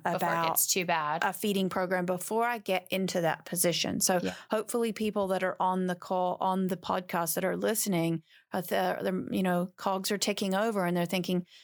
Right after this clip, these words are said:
Speaker 2: "Yeah, you know, my pony or my Morgan or Saddlebred or whatever it, it, whichever horse it is, he's starting to have a little bit of a crusty neck. Why don't you get your, you know, your nutritionist, if you have one,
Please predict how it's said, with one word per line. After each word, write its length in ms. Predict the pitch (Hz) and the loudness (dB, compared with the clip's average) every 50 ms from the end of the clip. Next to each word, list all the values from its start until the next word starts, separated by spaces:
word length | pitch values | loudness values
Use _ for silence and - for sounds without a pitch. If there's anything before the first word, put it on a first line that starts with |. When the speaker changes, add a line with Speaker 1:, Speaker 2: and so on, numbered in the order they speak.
| - _ _ - | -20 _ _ -8
Speaker 2:
"Yeah, 320 | 262 277 277 277 269 262 | -4 -2 0 0 0 0
you 180 | 262 262 262 262 | 0 0 0 0
know, 280 | 262 262 254 247 240 233 | 0 0 0 0 0 0
my 400 | 226 214 214 226 240 254 262 254 - | 0 0 0 0 0 0 0 -2 -2
pony 840 | - - 254 254 254 254 240 226 202 180 175 175 175 180 185 190 - _ _ _ - | -4 -4 -2 0 2 2 2 2 2 2 2 2 2 0 0 -2 -4 _ _ _ -6
or 220 | - 180 170 175 170 | -4 -2 0 0 0
my 260 | 175 175 175 180 190 | 2 2 2 2 2
Morgan 640 | 202 208 208 214 214 214 202 226 208 202 208 202 196 | 2 2 2 2 0 0 0 0 2 2 2 2 2
or 140 | 180 175 | 2 2
Saddlebred 680 | 175 - - 185 185 185 196 190 185 196 190 185 185 180 | 2 2 2 2 2 2 0 0 0 0 0 2 2 2
or 120 | 180 180 | 0 0
whatever 440 | 175 190 190 208 202 208 254 233 202 | 0 0 0 0 0 0 0 0 0
it, 160 | - - - - | 0 -2 -2 -2
it, 160 | - - - | -2 -2 -2
whichever 400 | - 208 214 - 233 226 226 226 | -2 -2 -2 0 0 0 0 0
horse 220 | 202 202 202 185 - | 0 0 0 0 2
it 80 | 190 | 0
is, 120 | 190 180 180 - - - - - - - | 0 0 -2 -6 -14 -20 -20 -20 -20 -10
he's 160 | - - 294 - | -4 0 0 2
starting 340 | - 294 277 277 269 254 | 2 2 2 2 0 0
to 80 | 240 220 | 0 0
have 160 | 208 208 196 | 0 0 0
a 40 | 202 | 2
little 260 | 190 185 180 185 180 | 2 2 2 2 2
bit 140 | 180 175 175 | 0 0 0
of 80 | 170 185 | 0 -2
a 80 | 165 | -2
crusty 400 | 165 - 175 165 - - - 196 | -2 0 0 0 0 0 0 0
neck. 360 | 180 180 170 165 - - - _ _ _ _ _ _ _ _ | 2 2 2 2 0 -2 -6 _ _ _ _ _ _ _ _
Why 200 | - 214 214 220 | -4 -2 -2 0
don't 200 | 247 262 277 - | 0 0 -2 -2
you 140 | 254 262 240 | -2 -2 -2
get 340 | 214 233 214 220 220 - - | 0 0 2 2 0 -2 -4
your, 420 | - 214 202 202 196 196 190 185 - | -2 0 0 2 2 2 0 0 -2
you 140 | - 208 196 | -2 0 0
know, 380 | 196 185 180 180 180 180 180 - _ - | 2 2 2 2 0 0 -2 -6 _ -6
your 180 | 185 196 185 185 | -2 0 0 2
nutritionist, 800 | 185 180 180 - - 226 214 - - 220 208 202 202 - - | 0 0 0 0 0 0 0 0 0 2 2 2 2 0 0
if 140 | 196 185 - | -2 -2 -2
you 100 | 185 175 | -2 -2
have 400 | 170 - 202 202 202 202 196 208 | 0 0 0 2 2 0 -2 -2
one, 560 | 202 196 190 185 185 185 185 185 180 185 190 | 0 0 2 2 2 2 2 2 0 0 -2